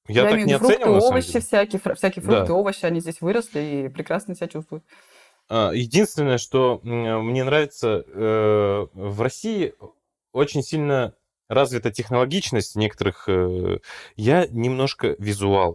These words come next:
Speaker 1: то есть, как принято говорить, э, лукист в плане еды.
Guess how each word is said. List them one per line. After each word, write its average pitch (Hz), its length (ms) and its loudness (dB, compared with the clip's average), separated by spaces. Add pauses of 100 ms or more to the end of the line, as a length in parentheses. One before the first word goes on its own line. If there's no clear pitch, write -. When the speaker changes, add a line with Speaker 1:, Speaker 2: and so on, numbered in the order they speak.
Speaker 1:
то - 80 -4
есть, - 280 -6
как - 280 -4 (160)
принято 95 640 0
говорить, 98 680 0
э, 87 480 -2 (240)
лукист 120 680 -2
в - 80 -20
плане 123 540 2
еды. 104 600 0